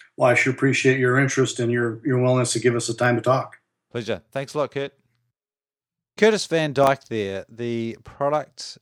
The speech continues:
Speaker 2: Development and Building Products Director at R L Adams Plastics. Now, obviously, he is in the Michigan area in the U S,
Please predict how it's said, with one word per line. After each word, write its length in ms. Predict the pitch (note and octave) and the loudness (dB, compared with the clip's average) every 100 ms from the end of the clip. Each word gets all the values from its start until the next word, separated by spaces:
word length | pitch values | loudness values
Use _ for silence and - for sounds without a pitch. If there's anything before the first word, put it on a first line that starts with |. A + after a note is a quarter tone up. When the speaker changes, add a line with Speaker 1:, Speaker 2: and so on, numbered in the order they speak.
| _ A#2 | _ -16
Speaker 2:
Development 760 | A#2 C3+ C#3+ C3 A2+ - - - A#2+ | -4 0 0 -4 -10 -14 -20 -20 -12
and 760 | A2+ A2+ A2 A2 A2 G#2+ G2+ - A#2 | -8 -6 -6 -6 -8 -10 -14 -18 -18
Building 460 | - B2 A#2+ A#2 A2 | -8 -6 -6 -8 -12
Products 480 | - G#2 - - - | -10 -10 -10 -16 -10
Director 500 | G#2 G2 F#2+ G#2 G2 | -8 -8 -10 -14 -14
at 260 | A2+ A2 - - | -12 -12 -12 -8
R 360 | G#2+ A2 G#2+ - | -4 -4 -6 -8
L 340 | G2+ G2 - _ _ - | -10 -10 -14 _ _ -8
Adams 460 | B2 G#2+ G2+ - | -6 -6 -12 -18
Plastics. 540 | - B2+ - - - C3 | -12 -12 -10 -16 -12 -4
Now, 240 | C3+ B2+ - - - - _ | -4 -4 -10 -20 -20 -20 _
obviously, 400 | F#3+ E3 D#3 C#3+ | 2 4 2 2
he 500 | C#3 E3+ E3 E3 D#3 | 2 2 2 0 -2
is 720 | - C#3 C#3 C#3 C#3 C3 B2 | -4 -2 0 0 0 -4 -10
in 180 | - C#3+ | -8 -8
the 80 | C3+ | -6
Michigan 280 | C#3 - C3 | -8 -6 -4
area 320 | B2+ B2+ A#2+ | 0 0 -2
in 260 | C3+ C3+ B2+ | -6 -8 -8
the 120 | B2 | -10
U 280 | B2+ B2 C3 | -6 -2 0
S, 340 | F#3+ - - | -2 -6 -12